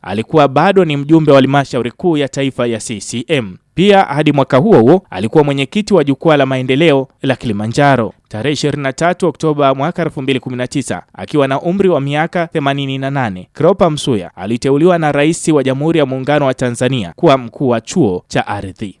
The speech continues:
Tarehe saba mwezi wa tano, Rais wa Jamhuri ya Muungano wa Tanzania Samia Suluhu Hassan ametangaza kifo cha Cleopa David Msuya,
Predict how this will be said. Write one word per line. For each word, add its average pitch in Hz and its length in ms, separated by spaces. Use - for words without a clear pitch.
Tarehe 165 220
saba 220 300
mwezi 156 260
wa 147 80
tano, 165 400
Rais 147 280
wa 139 100
Jamhuri 135 320
ya 139 60
Muungano 135 340
wa 127 60
Tanzania 123 540
Samia 123 340
Suluhu 120 220
Hassan 107 360
ametangaza 156 580
kifo 120 540
cha 120 160
Cleopa 143 720
David 151 520
Msuya, 117 420